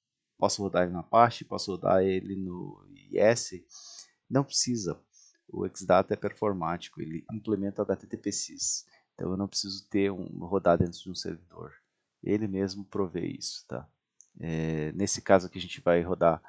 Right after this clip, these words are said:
um V C L aqui, um, uma aplicação simples, mas eu poderia rodar como console um serviço do Windows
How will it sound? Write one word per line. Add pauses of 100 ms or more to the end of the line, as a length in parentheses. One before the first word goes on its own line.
(380)
um
V
C
L
aqui,
um, (260)
uma
aplicação (520)
simples,
mas
eu
poderia
rodar
como
console
um
serviço
do
Windows